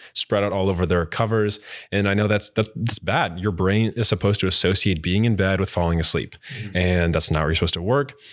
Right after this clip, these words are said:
Speaker 1: And I think that goes for many, many other things. If you are very comfortable and used to studying at a coffee shop, and then you go into an exam room and there isn't that background noise anymore,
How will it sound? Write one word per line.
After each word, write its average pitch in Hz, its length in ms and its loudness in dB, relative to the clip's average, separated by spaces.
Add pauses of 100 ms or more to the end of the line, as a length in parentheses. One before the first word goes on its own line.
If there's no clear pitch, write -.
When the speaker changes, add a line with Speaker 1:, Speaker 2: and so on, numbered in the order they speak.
(260)
Speaker 1:
And 113 140 2
I 110 40 0
think 110 160 0
that 107 140 2
goes 98 260 0
for 95 440 -2
many, 82 160 0
many 95 220 0
other 180 160 2
things. 73 340 -6 (240)
If 98 180 0
you 107 600 0 (120)
are 101 120 0
very 98 320 0
comfortable 104 420 0
and 95 100 2
used 98 200 0
to 98 60 0
studying 90 400 0
at 87 80 0
a 87 40 -4
coffee 151 300 0
shop, 101 340 0 (500)
and 101 200 2
then 92 340 0 (160)
you 104 140 0
go 104 160 2
into 104 160 0
an 95 80 2
exam 110 400 0
room 107 240 0 (240)
and 104 100 -2
there 107 80 2
isn't 107 200 2
that 87 180 0
background 110 460 0
noise 104 260 2
anymore, 98 540 2